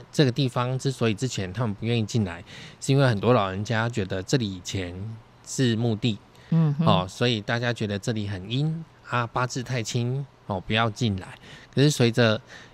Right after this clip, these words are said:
Speaker 1: 这个人越来越多，每天都是游览车，现在假日大概都是四台到八台游览车不等，哦，那让人一批一批进来，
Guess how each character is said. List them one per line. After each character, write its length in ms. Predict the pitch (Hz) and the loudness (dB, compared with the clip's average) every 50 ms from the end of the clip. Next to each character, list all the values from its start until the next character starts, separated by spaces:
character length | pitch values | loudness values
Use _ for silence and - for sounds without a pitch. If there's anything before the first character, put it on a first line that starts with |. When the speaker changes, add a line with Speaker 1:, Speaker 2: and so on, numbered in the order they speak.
| - - | -8 -6
Speaker 1:
这 100 | - 127 | -6 -2
个 400 | - 123 110 104 101 101 104 113 117 - - - - - | 0 2 2 2 2 0 -2 -6 -10 -14 -18 -12 -4 0
人 340 | 110 107 101 95 92 101 | 2 4 4 2 0 0
越 120 | 110 131 127 | 0 2 2
来 60 | 110 | 2
越 200 | 110 120 120 107 | 2 2 0 0
多， 240 | 101 113 104 104 110 | 0 0 -2 -2 -2
每 180 | 117 110 98 | -2 -4 -4
天 240 | 92 - 127 120 123 | -4 -4 -4 -2 -2
都 140 | 123 120 123 | -2 -2 -4
是 160 | 127 - 127 | -2 -2 -2
游 100 | 113 107 | 0 0
览 160 | 104 92 90 | 0 -2 -4
车， 240 | 90 - 110 104 107 | -4 -2 0 0 0
现 160 | 110 - 143 | 0 -2 0
在 100 | 139 139 | 0 0
假 280 | 127 - - 135 123 120 | 0 0 2 2 2 2
日 180 | 123 123 117 110 | 0 0 -2 -2
大 160 | - 117 113 | -4 -6 -6
概 160 | 120 117 117 | -4 -4 -2
都 180 | 113 120 117 120 | 0 0 0 0
是 380 | - - - 120 117 110 95 - - - - - - | 0 0 0 2 2 2 0 -2 -8 -14 -16 -14 -8
四 240 | - - - 170 117 | -4 0 2 2 2
台 200 | - 107 92 92 | 0 -2 -6 -4
到 200 | 95 127 117 110 | -2 0 0 0
八 260 | 101 - 120 117 123 | 0 0 0 0 0
台 220 | 117 113 98 92 92 98 110 - | 0 -2 -6 -8 -8 -10 -10 -2
游 160 | 107 117 123 | 0 2 2
览 160 | 117 98 95 | 2 0 -4
车 160 | - - 110 | -4 -4 -4
不 120 | 104 - 147 - _ | -4 -4 -6 -8 _
等， 100 | - 92 92 98 - - - - - - - - | -6 -6 -6 -10 -18 -20 -20 -20 -20 -20 -14 -6
哦， 160 | - 95 107 | -4 -2 0
那 240 | 123 135 135 131 131 139 | 2 2 2 0 -2 -2
让 240 | 139 143 139 123 117 | -2 0 2 2 2
人 240 | 113 107 98 98 107 | 2 2 2 2 0
一 120 | - 147 139 - - | -2 -4 -4 -4 -6
批 280 | - - 139 139 139 | -6 -4 -2 -2 -2
一 40 | 139 | -4
批 300 | 127 - - - 127 123 | -6 -6 -4 -2 -2 -2
进 280 | 123 - - 127 107 95 | -2 -2 -2 -2 -2 -2
来， 200 | 87 82 85 | -6 -12 -16